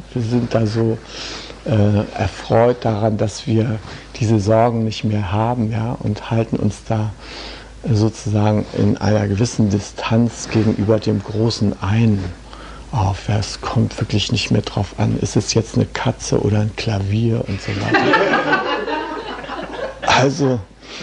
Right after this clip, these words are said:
wenn wir in diesem Zustand sind, dann fängt es nach Einsicht an zu stinken, ja? Und das ist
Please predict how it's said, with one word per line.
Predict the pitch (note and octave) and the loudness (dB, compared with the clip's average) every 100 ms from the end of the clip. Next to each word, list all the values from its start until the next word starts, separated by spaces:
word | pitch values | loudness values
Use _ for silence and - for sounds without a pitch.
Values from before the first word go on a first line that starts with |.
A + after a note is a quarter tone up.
| - - - - - - B2 | -14 -16 -20 -12 -2 2 4
wenn | B2+ C#3 | 2 2
wir | B2+ | 2
in | B2 A#2 | 2 2
diesem | C3 E3 D3+ C#3+ | 2 2 4 2
Zustand | - D3+ D3 - A#2 A2 | 0 -2 0 2 2 0
sind, | - B2 B2 - - - - - G3 - - - F#3 F#3 - - - - - - - - | 0 2 2 -2 -12 -20 -20 -12 -12 -12 -16 -14 -12 -12 -14 -18 -20 -20 -18 -16 -18 -2
dann | A#2+ B2 C3 C3 - | 4 4 4 2 -4
fängt | - - B2 C#3+ C3+ | -12 0 2 2 0
es | D3 G#2+ | -4 -2
nach | B2 G#2 - | -2 -2 -4
Einsicht | A2 B2+ D3 A#2+ A#2+ - - | 0 2 4 2 -2 -4 0
an | C#3 B2+ | 2 2
zu | - | 0
stinken, | A#2 - - D3 E3 E3 A2 G#2 | -2 -2 0 2 4 2 -4 -4
ja? | G#2+ G#2 C#3+ G#4 - G#4 G#4+ D#4+ - F#4+ - E4+ D4+ - D#4 - - - - - - - | -2 -2 -2 0 2 4 4 2 0 -2 -4 -4 -6 -6 -12 -14 -20 -14 -12 -12 -12 -2
Und | C3 B2+ B2 | 2 4 4
das | C#3+ D#3 - | 2 2 -2
ist | - | -8